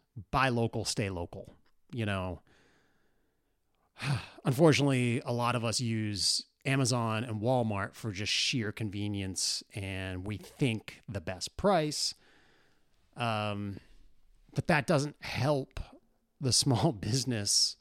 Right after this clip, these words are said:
that's in our area that, you know, and with the pandemic, I mean, businesses are closing left and right, and we're never gonna get them back. Like, all we're gonna be left with is, like, Walmart, Target, and Amazon, and some grocery stores.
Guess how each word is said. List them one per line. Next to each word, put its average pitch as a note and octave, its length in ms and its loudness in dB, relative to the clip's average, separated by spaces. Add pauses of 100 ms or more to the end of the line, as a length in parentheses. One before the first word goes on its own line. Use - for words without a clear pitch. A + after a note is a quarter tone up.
(560)
that's D3+ 240 2
in F3+ 120 4
our E3 200 4
area B2+ 640 -2
that, C3+ 120 -4 (300)
you D3+ 120 0
know, D#3+ 440 0
and D3+ 360 0 (460)
with E3+ 160 8
the G3 60 8
pandemic, D#3 880 4
I B2+ 80 -2
mean, C#3 360 0 (180)
businesses E3+ 520 6
are G#2+ 100 -6
closing C#3+ 500 2
left C#3+ 280 -2
and A2+ 160 0
right, G3 240 2
and C3 80 0
we're D3 80 2
never D#3 580 4
gonna C#3 200 2
get C3 200 -2
them A2 160 -2
back. A#2+ 540 -2
Like, C#3 280 -4
all F#3+ 240 6
we're A3+ 140 8
gonna F#3+ 180 6
be E3+ 100 6
left C3+ 320 2
with G3 380 4 (640)
is, C#3+ 300 4
like, C3 160 2
Walmart, D#3 640 2
Target, C#3+ 440 0
and B2 140 -4
Amazon, G2 600 -2 (480)
and D#3 100 2
some C#3 120 4
grocery A#2+ 440 6
stores. E2+ 600 -6